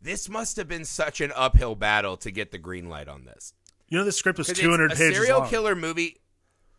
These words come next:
Speaker 1: Yeah, that's what I, but it's, it's a serial killer movie where you get so little of that kind of serial killer movie, right? Like,
Speaker 2: Right.
Speaker 1: the guys like me who watch a lot of that kind of stuff, this is not that movie,
Speaker 2: Sure.
Speaker 1: right?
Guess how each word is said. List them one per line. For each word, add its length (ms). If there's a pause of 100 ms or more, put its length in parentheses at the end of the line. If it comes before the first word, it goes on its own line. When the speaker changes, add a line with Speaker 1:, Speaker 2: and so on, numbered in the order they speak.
(120)
Speaker 1:
Yeah, 240
that's 240
what 100
I, 60
but 120
it's, 240
it's 240
a 80
serial 380
killer 300
movie 300
where 480 (500)
you 120
get 220
so 300
little 480
of 140
that 420 (1120)
kind 220
of 80
serial 440
killer 380
movie, 440
right? 260
Like, 180
Speaker 2:
Right. 160 (240)
Speaker 1:
the 80
guys 340
like 180
me 260
who 100
watch 260
a 60
lot 220
of 80
that 200
kind 240
of 60
stuff, 420 (680)
this 200
is 160
not 320
that 240
movie, 560 (340)
Speaker 2:
Sure. 180
Speaker 1:
right? 240